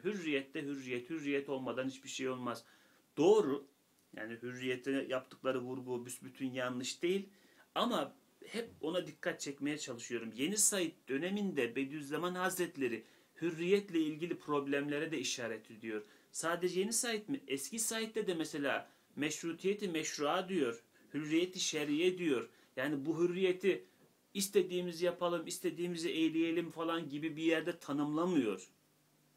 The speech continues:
Hürriyeti şeriatın içindeki hakları kullanma. Cenab-ı Hakk'ın insana bahşettiği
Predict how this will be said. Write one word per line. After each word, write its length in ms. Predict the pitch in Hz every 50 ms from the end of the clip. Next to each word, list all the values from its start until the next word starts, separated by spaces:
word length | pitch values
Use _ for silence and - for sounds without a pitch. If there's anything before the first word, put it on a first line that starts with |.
| _ _ _ _ - -
Hürriyeti 540 | 165 175 160 165 170 147 139 135 - 214
şeriatın 540 | 202 - 170 151 147 156 156 160 160 - 226
içindeki 540 | 220 - - - 190 180 170 170 165 - 175
hakları 580 | 165 - 165 165 165 - 180 165 175 185 202 202
kullanma. 640 | - 160 139 131 120 107 104 104 95 90 - - - _ _ _ - - - -
Cenab-ı 420 | 135 139 151 147 143 139 135 139
Hakk'ın 360 | 135 135 135 - - 135 131 -
insana 520 | 147 147 147 - - 147 147 139 131 123
bahşettiği 800 | 143 147 156 - - - 143 135 - - - 131 151 190 208 -